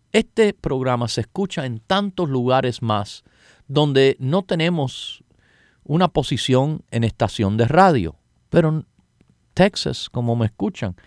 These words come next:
estoy trabajando en eso. Nosotros somos lentos, pero damos pasos seguros. Poco a poco. Les digo, he tenido un año que pasó, pasado muy,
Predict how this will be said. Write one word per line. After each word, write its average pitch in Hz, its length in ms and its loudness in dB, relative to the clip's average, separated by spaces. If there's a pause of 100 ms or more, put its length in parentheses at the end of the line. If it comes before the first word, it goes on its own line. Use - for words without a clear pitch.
(280)
estoy 190 340 0
trabajando 165 560 2
en 165 60 -2
eso. 180 380 -2 (680)
Nosotros 175 560 0
somos 175 440 -2
lentos, 165 760 -2 (540)
pero 117 280 2 (260)
damos 117 380 -2 (120)
pasos 117 560 0
seguros. 95 920 -2 (800)
Poco 120 320 6
a 131 60 8
poco. 113 480 0 (320)
Les 107 160 0
digo, 139 320 6
he 127 80 6
tenido 143 380 2
un 139 120 0
año 151 400 0 (720)
que 120 120 -4
pasó, - 460 -2 (600)
pasado 156 600 2
muy, 180 800 2